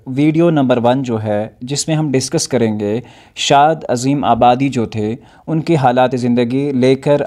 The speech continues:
आपकी खिदमत में हाजिर हैं। प्यारे बच्चों, अगर आप चैनल पर नए हैं, चैनल को सब्सक्राइब करें और बेल आइकन को ज़रूर प्रेस करें, ताकि हम जब भी कोई नई वीडियो अपडेट करें, तो उसका नोटिफिकेशन आपको कबल अज़ वक्त मौसूल हो।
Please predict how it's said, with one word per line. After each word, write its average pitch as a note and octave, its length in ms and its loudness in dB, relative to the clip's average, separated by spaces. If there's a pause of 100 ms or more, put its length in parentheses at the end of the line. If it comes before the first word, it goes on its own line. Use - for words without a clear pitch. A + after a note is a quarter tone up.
(100)
आपकी C3+ 840 2
खिदमत B2+ 460 -2
में A#2 360 -2 (160)
हाजिर G#2+ 400 0
हैं। G2+ 240 -6 (680)
प्यारे D#3 220 4
बच्चों, E3+ 360 2 (100)
अगर D3+ 220 4
आप D#3+ 140 4
चैनल C3+ 240 0
पर C3+ 180 0
नए B2 220 2
हैं, C#3 260 -2
चैनल C#3 260 0
को D#3 140 -2
सब्सक्राइब C3 560 -2
करें D3 220 0
और B2+ 180 -4
बेल C#3 200 2
आइकन D3+ 240 0
को D3+ 160 -2
ज़रूर B2 320 -2
प्रेस A#2+ 240 -2
करें, C#3 300 -4 (140)
ताकि B2+ 280 2
हम C#3 160 -2
जब C3 180 0
भी D3+ 120 -2
कोई D3+ 160 -2
नई B2+ 200 2
वीडियो C3 300 0
अपडेट A#2 320 0
करें, C3 300 -2
तो C3 120 -10
उसका B2+ 240 0
नोटिफिकेशन C#3+ 760 -2
आपको B2 340 0
कबल A#2+ 240 0
अज़ A#2 160 0
वक्त A#2 240 -2
मौसूल A2+ 380 -2
हो। G2+ 220 -8